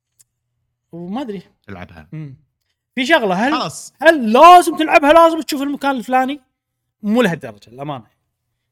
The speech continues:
Speaker 1: بس، بس،
Speaker 2: أها.
Speaker 1: بس حيل شعور حلو لما تلعب وتتقدم وكذي. It's fun، لعبة وايد.
Speaker 2: ج-، جيم بلاي حلو.
Speaker 1: بس
Speaker 2: هذه
Speaker 1: شنو،
Speaker 2: لعبة
Speaker 1: عطها
Speaker 2: جيم بلاي.
Speaker 1: وقتها، عطها وقتها.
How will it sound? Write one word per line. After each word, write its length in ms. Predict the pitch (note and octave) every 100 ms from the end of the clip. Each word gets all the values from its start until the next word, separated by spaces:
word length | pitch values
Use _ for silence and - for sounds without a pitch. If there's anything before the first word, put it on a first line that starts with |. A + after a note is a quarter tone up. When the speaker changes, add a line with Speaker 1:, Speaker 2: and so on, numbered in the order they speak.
| _
Speaker 1:
بس، 300 | D#3 - F3+
بس، 480 | F3 _ E3+ - -
Speaker 2:
أها. 60 | F#3
Speaker 1:
بس 160 | F3
حيل 180 | - -
شعور 240 | C4+ G#3
حلو 240 | F3+ G#3 D3
لما 200 | C#3 C3+
تلعب 320 | - C3 C3
وتتقدم 500 | C3+ _ C3 B2 A2+
وكذي. 340 | A2 G#2+ A#2
It's 320 | _ _ _ -
fun، 200 | F#3 A#2 _ _
لعبة 200 | G#2+ A2
وايد. 200 | A#2 A#2 _ _
Speaker 2:
ج-، 180 | E3+ D3+
جيم 220 | D3 E3+
بلاي 220 | C#3+ A#2 -
حلو. 200 | F2+ F#2
Speaker 1:
بس 120 | B3
Speaker 2:
هذه 60 |
Speaker 1:
شنو، 160 | F4 D4+
Speaker 2:
لعبة 140 | C#4
Speaker 1:
عطها 180 | D#4+ D4+
Speaker 2:
جيم 100 | D#4
بلاي. 120 | E4
Speaker 1:
وقتها، 180 | - D3
عطها 300 | B2 E3+ G3
وقتها. 320 | G3 F#3 _